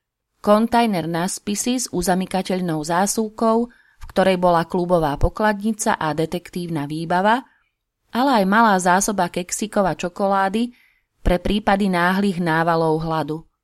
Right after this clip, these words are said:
Pri stene vľavo stál dokonca starý kočiar so sklápajúcou striežkou. Využívali ho na tajné rozhovory,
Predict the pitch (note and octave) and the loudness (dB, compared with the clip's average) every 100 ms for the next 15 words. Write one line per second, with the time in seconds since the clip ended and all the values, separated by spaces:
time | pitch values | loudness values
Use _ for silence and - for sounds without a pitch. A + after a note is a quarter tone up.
0 | _ _ _ _ _ _ _ _ - G#3 | _ _ _ _ _ _ _ _ -6 -2
1 | A3+ D#4+ C#4 F#3+ F3 F3 G3+ B3 - F3 | -2 2 4 4 2 2 2 0 0 0
2 | E3+ F#3 A3 G#3 G3+ F#3+ G3+ G#3 F#3+ - | 0 0 0 2 0 0 0 0 -2 -2
3 | F3+ F3+ A3 G3 F3+ D#3 - E3+ F3 - | -4 -2 0 0 0 -4 -2 -2 0 0
4 | F3+ F3 F3 D#3+ E3 - D#3 D3+ - D#3+ | -2 -2 -4 -4 -4 -6 -6 -4 -6 -6
5 | D3+ E3 _ _ _ _ _ _ _ _ | -8 -8 _ _ _ _ _ _ _ _
6 | _ F3+ G3+ G#3+ A3 A3 G#3+ A3+ G#3 E3+ | _ -2 0 2 0 2 2 2 2 2
7 | E3+ F3 G#3 G3+ F3 D#3 D#3+ F3 F3+ F#3 | 0 0 0 0 0 -2 -2 -2 -2 0
8 | G3 B3+ | 0 -4